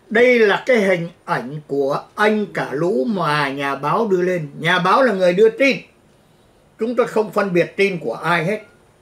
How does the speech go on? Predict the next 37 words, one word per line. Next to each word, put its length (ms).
Chúng 140
tôi 120
đưa 200
cái 140
tin 300
lên 400
để 320
cho 100
mọi 220
người 220
nhận 280
định 140
cái 120
dư 320
luận. 180
Anh 100
hiểu 260
chưa? 160
Thì 140
ngay 320
sau 240
khi 260
Linh 220
Mục 200
Nguyễn 220
Duy 100
Tân, 320
tức 260
là 280
bây 200
giờ, 300
giờ 140
này 260
trở 140
thành, 360
không 220
biết 280